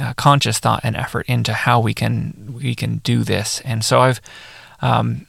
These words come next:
I've signed up to be, and I've gone through the training to be a, uh, nica, um, level one coach to get involved with the Eugene Composite team.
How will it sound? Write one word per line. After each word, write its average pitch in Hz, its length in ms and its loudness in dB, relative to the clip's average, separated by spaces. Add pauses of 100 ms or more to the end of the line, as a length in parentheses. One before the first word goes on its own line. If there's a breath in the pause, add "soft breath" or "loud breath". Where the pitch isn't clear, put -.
I've 131 120 4
signed 175 280 4
up 147 120 0
to 139 100 2
be, 135 360 4
and 120 80 4
I've 120 180 2
gone 127 140 4
through 120 180 0
the - 120 -2
training 120 260 2
to 113 100 2
be 110 320 0
a, 107 420 -2
uh, 110 420 -4 (120)
nica, 127 680 4
um, 113 260 -2
level 117 320 4
one 117 380 4
coach - 400 -2
to - 60 -2
get 117 120 0
involved 110 400 2
with - 80 -6
the 135 80 -6
Eugene 113 380 0
Composite 110 600 0
team. 139 340 2